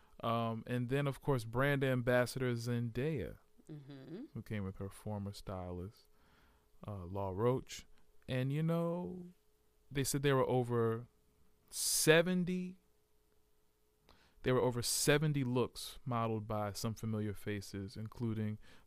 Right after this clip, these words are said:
Speaker 1: uh, Pusha T and No Malice were there.
Speaker 2: Mm-hmm.
Speaker 1: And then they also, they shit, they did it on, they did it on a bridge and shut the whole bridge down, where they had, at sunset, and they had a full orchestra and gospel choir.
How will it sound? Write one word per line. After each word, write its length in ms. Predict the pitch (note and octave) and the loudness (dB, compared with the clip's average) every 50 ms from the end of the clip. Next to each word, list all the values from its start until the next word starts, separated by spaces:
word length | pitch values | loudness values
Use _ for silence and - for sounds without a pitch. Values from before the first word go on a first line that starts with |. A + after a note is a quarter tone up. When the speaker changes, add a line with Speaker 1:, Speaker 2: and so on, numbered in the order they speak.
| - | -4
Speaker 1:
uh, 140 | A2+ G#2+ G2+ | -2 -2 0
Pusha 360 | - - - B2 - - A2+ | 2 4 4 4 4 2 -4
T 220 | - - A#2+ A#2 A#2 | -4 -2 0 2 2
and 140 | A2+ A2 | 2 2
No 160 | G#2+ G#2+ G#2 G2+ | 2 2 0 0
Malice 560 | G2+ G#2+ G#2+ A2 A2 A2+ A#2+ A#2+ A#2+ - - | 0 0 2 2 2 2 0 -2 -4 -8 -8
were 100 | A#2+ A#2+ | -8 -6
there. 460 | A#2 A#2 A#2+ A#2+ A#2 A#2+ A#2+ B2 - - - | -4 -4 -2 -2 -2 -4 -6 -8 -10 -14 -14
Speaker 2:
Mm-hmm. 400 | D#3 D3+ C#3 C#3+ C#3 C3+ C3+ C#3 | -14 -12 -12 -14 -14 -14 -10 -4
Speaker 1:
And 140 | - B2+ B2 | 0 2 2
then 80 | B2 A#2+ | 4 4
they 140 | A#2+ A#2 A#2+ | 4 6 6
also, 460 | B2 B2+ B2 - - C#3+ C3 B2+ B2 | 6 6 4 2 0 0 0 0 0
they 100 | A#2+ A#2 | -2 -2
shit, 200 | - - B2+ A#2 | -2 0 0 0
they 100 | B2 A#2+ | 0 0
did 180 | B2 B2 A#2+ | 0 0 0
it 40 | B2 | 2
on, 160 | A#2 A#2 A2 F#2+ | 2 0 0 -2
they 100 | A2+ A2+ | -4 -4
did 200 | A2 A#2 A#2 A#2+ | -2 -2 0 0
it 120 | A#2 - | 0 -2
on 120 | F2+ A2+ A2 | -2 -4 -4
a 60 | G#2 | -4
bridge 480 | F#2+ - G2+ G#2+ A2+ A#2 A#2 A2+ A2+ | -4 -4 -2 -2 0 0 0 -2 -4
and 100 | G#2 G2+ | -8 -8
shut 220 | - - G2 - - | -6 -6 -6 -6 -6
the 80 | - | -6
whole 200 | G#2 G#2+ A2 G#2 | -4 -2 -2 -2
bridge 360 | F#2+ A2 G#2+ A2 A2+ A2 - - | -2 -2 -4 -4 -4 -4 -6 -6
down, 300 | - A2 A2 A2 A2 A2 | -4 -2 -2 -2 -2 -2
where 100 | G#2+ G#2 | -2 -2
they 160 | G2 G#2 G#2 | -2 -4 -4
had, 380 | G2 G#2+ G#2 G2+ G2+ G2+ - - - - - - - - - | -4 -2 -2 -2 -2 -2 -4 -8 -14 -20 -20 -20 -16 -6 -2
at 200 | - A2+ - - | -2 0 0 2
sunset, 480 | - B2+ A#2+ A2+ G#2 - A#2 A2+ - | 2 4 4 2 2 0 -2 -2 -2
and 80 | - A2 | -2 -4
they 80 | G#2+ | -4
had 100 | G#2 G#2+ G#2 | -4 -4 -4
a 60 | G2+ | -6
full 320 | - - - A2+ A2+ A#2 - - | -6 -6 -4 -2 -2 0 0 -2
orchestra 640 | G2+ G2+ G#2 - A#2 A2+ - - - A#2+ A#2 G#2+ - | -2 -2 -4 -6 -10 -14 -12 -10 -8 -6 -6 -6 -6
and 220 | F#2+ G#2 A2 A2+ - | -6 -6 -6 -6 -6
gospel 400 | F#2+ F2 F2 - - - G#2 G2 | -8 -8 -8 -10 -10 -12 -12 -12
choir. 540 | - - F#2+ F2+ F2+ F2+ F2+ F2 F#2 - | -10 -8 -8 -8 -8 -10 -12 -14 -16 -20